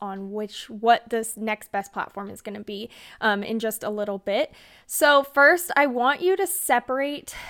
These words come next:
this list that you've created, like, write down all the platforms that you're on that you have,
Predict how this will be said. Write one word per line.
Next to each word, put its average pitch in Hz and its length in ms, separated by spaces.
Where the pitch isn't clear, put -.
this 240 280
list 226 340
that 226 100
you've 220 180
created, 208 520
like, 208 260
write 220 240
down 262 200
all 247 180
the 254 60
platforms 262 420
that 254 220
you're 269 100
on 240 300
that 233 120
you 254 120
have, 226 480